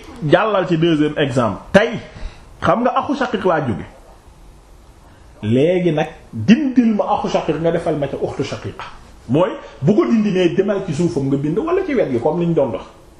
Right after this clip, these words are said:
Bu la neexee nga def exemple un bi nga jóge, deux,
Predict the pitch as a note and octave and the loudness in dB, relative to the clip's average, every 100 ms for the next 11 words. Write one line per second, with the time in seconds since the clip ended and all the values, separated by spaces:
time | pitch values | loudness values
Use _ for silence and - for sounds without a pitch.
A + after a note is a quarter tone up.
0 | - - C3 F#3+ G3 F3 E3+ E3 D#3+ F3+ | -20 -4 0 2 0 0 0 0 0 -2
1 | D3+ C#3 C#3+ C3 - F3 A3 - C#3+ D3+ | -2 -2 -2 -6 -2 0 0 0 -2 0
2 | D#3 C3+ C3+ - - - C#3+ C3 D#3+ F3 | 2 2 2 -2 -6 -12 -6 2 4 4
3 | E3+ | 2